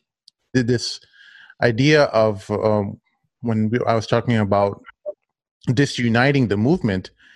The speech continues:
many of this, many of the things related to race are coming up. What, what do I mean by that? Well, why are there white protesters among the Black protesters?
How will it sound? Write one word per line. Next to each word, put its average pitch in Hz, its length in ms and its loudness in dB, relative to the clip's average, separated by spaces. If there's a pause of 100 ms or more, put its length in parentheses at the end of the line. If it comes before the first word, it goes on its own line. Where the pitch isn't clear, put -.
(220)
many 151 260 4
of 135 120 0
this, - 460 -4 (1120)
many 123 200 0
of 151 100 0
the 117 100 0
things 127 320 -2
related 107 540 0
to - 80 -6
race 110 380 -2
are 95 100 -6
coming 92 300 -10
up. 90 120 -14 (840)
What, 117 200 0
what 117 80 0
do 117 80 2
I 113 60 0
mean 113 200 0
by 98 120 0
that? 92 220 -4 (540)
Well, 151 140 2
why 143 220 4
are 180 120 2
there 165 100 2
white 123 340 -2
protesters 110 640 -4
among 107 220 -4
the 98 60 -8
Black 101 300 -4
protesters? - 680 -16